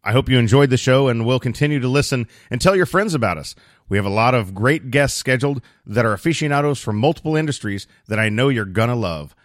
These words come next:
I love feedback and suggestions as well. Again, the website is aficionado show dot com,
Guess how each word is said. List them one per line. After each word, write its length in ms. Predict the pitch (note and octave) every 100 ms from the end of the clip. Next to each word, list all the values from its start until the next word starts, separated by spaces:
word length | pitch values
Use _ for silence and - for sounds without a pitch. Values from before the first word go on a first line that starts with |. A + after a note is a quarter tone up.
| _ _
I 100 | F#2
love 200 | A2+ C3
feedback 400 | C#3 C#3+ C#3 C3
and 100 | A#2
suggestions 540 | - G2+ C3+ - A2+
as 140 | G2+ F#2+
well. 340 | C3 A2+ G#2
Again, 320 | G#2+ G#2 C#3+ G2+
the 100 | B2+
website 360 | D#3 D#3+ E3+ C3
is 140 | C3+
aficionado 640 | C#3 F#3+ F#3 F#3 E3+ E3
show 220 | D#3 D#3 D#3
dot 240 | D#3 F#3
com, 320 | D#3 C3 C#3+